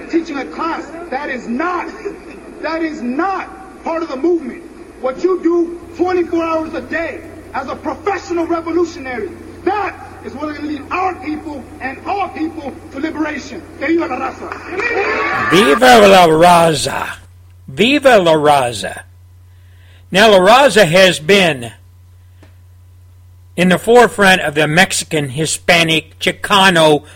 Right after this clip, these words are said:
Speaker 2: movement for years. They go to D C, and they get up there and they lobby our congressmen, our senators.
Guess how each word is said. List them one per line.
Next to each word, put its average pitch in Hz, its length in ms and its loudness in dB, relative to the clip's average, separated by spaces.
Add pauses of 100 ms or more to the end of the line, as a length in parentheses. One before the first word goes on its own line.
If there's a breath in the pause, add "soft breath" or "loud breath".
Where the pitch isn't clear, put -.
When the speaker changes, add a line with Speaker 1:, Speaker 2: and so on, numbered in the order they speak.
(160 soft breath)
Speaker 2:
movement 151 640 2
for 135 100 -2
years. 143 680 -6 (1300 soft breath)
They 202 120 6
go 277 200 8
to 247 100 4
D 226 240 2
C, 208 480 2 (1400 soft breath)
and 165 160 2
they 247 100 6
get 247 160 2
up 240 200 4
there 220 200 8
and 202 100 4
they 175 140 4
lobby 190 460 6
our 175 160 8
congressmen, 185 800 0 (180)
our 139 140 -2
senators. 190 800 0